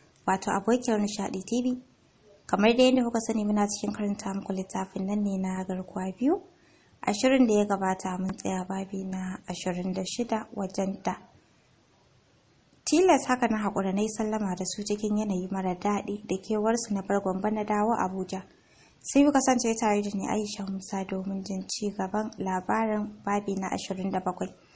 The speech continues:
Bismillahirrahmanirrahim. Kwatsam sai gani na Suleiman yayi, ya sha mamaki sosai saboda bai yi tunanin zan dawo kusa ba. Na ce masa, "Ai baba ne ya koro ni."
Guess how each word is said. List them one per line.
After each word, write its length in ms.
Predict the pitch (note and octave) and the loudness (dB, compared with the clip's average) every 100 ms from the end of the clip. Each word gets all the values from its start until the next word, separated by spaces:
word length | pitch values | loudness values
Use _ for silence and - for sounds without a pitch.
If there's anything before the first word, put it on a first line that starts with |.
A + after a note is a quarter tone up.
| - - - | -20 -12 -2
Bismillahirrahmanirrahim. 2250 | G3 B3+ - A#3+ A3+ A3 G#3+ A3 G#3 G3+ G#3+ G3+ G3+ G3 F#3+ F#3+ F#3+ A3 G#3 G3 F#3+ F#3 F#3 _ _ - _ _ _ - _ - | 2 2 4 4 6 6 6 4 2 0 -2 -2 0 -2 -2 -4 -6 -2 -2 -2 -4 -6 -10 _ _ -20 _ _ _ -20 _ 4
Kwatsam 480 | D4+ D4+ C#4 F#3 | 4 8 6 6
sai 280 | - G#3 G3+ | 0 2 4
gani 280 | G#3 G#3 G#3+ | 4 4 4
na 140 | G#3+ G#3+ | 2 0
Suleiman 600 | G#3+ G#3+ G#3+ G#3+ G#3+ A3 | -2 -2 0 0 0 2
yayi, 240 | B3 A#3+ - - _ _ - | 2 2 -2 -20 _ _ -2
ya 220 | G#3 A3 A#3 | 4 6 6
sha 220 | A#3+ A#3 | 4 4
mamaki 580 | A3+ A3 G#3+ G#3+ G#3+ G#3 | 4 4 4 2 0 0
sosai 400 | G3+ G3 G#3+ G#3+ | 0 -2 0 0
saboda 400 | A3 G#3 G3 G3 | 0 -2 -2 -2
bai 160 | F#3+ | -2
yi 140 | G3 A3 | -2 -2
tunanin 400 | A3 G3 G3 F#3+ G3+ | -2 -2 -2 -4 -2
zan 180 | A3 | -2
dawo 280 | G3+ F#3+ F#3+ | 0 -2 -4
kusa 320 | F#3+ G#3+ A3 G#3 | -4 -6 -2 -2
ba. 160 | - - _ _ _ _ - | -4 -8 _ _ _ _ 2
Na 100 | A#3+ | 4
ce 180 | B3 B3 | 4 2
masa, 260 | G#3+ - | 2 0
"Ai 180 | - A#3+ | 2 4
baba 300 | B3+ G#3 G3+ | 4 4 2
ne 180 | G3+ G3 | 0 0
ya 80 | F#3+ | -2
koro 460 | F#3+ - F#3+ G#3 C4+ | -4 -6 -4 2 4
ni." 180 | C4 | 4